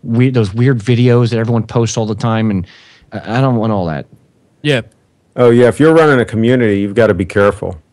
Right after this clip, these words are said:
Speaker 1: Yeah.
Speaker 3: Absolutely.
Speaker 2: Cra-, Craig Ship, you also, also do a show with Dan McDermott on the Google Plus Week show every week. You're on there every day, every week?
Speaker 3: I'm on there from time to time.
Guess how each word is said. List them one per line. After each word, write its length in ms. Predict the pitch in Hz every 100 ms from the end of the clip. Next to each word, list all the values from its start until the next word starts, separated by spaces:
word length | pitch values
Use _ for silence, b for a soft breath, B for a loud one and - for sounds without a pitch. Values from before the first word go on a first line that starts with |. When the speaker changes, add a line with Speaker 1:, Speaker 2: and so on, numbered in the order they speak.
| _ _ _
Speaker 1:
Yeah. 160 | - 90
Speaker 3:
Absolutely. 460 | 87 - 95 98 -
Speaker 2:
Cra-, 120 | 85
Craig 240 | 185 180
Ship, 200 | 160 202
you 160 | 165 190
also, 300 | 202 190 170 -
also 240 | 196 175
do 100 | 170
a 60 | 147
show 240 | - 165
with 120 | 147
Dan 200 | 131 156
McDermott 340 | 156 139 165 147
on 140 | 135
the 60 | 135
Google 200 | 139 131
Plus 240 | 139 131
Week 280 | 131 143 - _ -
show 160 | 139
every 280 | 117 123 127
week. 260 | 123 117 - _ _ -
You're 80 | 139
on 60 |
there 120 | 127 127
every 160 | 120
day, 140 | 123 123
every 160 | 131
week? 160 | 127 151
Speaker 3:
I'm 360 | 151 156 165 156
on 240 | 151 156
there 180 | 156 151
from 220 | - 143
time 260 | 139 135 135
to 80 | 117
time. 600 | 131 117 117 127 143